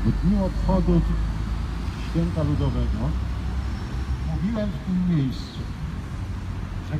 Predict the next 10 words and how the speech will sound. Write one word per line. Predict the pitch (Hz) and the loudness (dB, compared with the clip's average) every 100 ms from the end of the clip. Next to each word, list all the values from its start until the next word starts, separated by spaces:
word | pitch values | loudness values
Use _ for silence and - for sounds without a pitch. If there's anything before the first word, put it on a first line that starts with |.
| - | 0
każde | 165 175 - 175 | 0 0 0 2
święto | 165 - 160 165 165 160 | 0 2 2 2 2 2
ludowe | 151 151 147 139 | 2 2 2 2
w | 135 | 0
powiecie | 139 127 127 135 | 2 0 2 0
półtuskim | 117 110 120 104 101 131 156 - - - - - - - - - - - | 0 0 0 0 0 2 0 -2 -4 -4 -6 -4 -6 -4 -4 -4 -4 0
będziemy | 143 143 156 180 156 | 2 2 4 4 4
zaczynać | 165 - 175 170 160 160 165 135 | 2 2 2 4 2 0 -2 0
złożeniem | 139 156 156 147 139 - | 0 2 2 0 -2 -4
kwiatów | 139 139 - 139 | -2 -2 -2 -4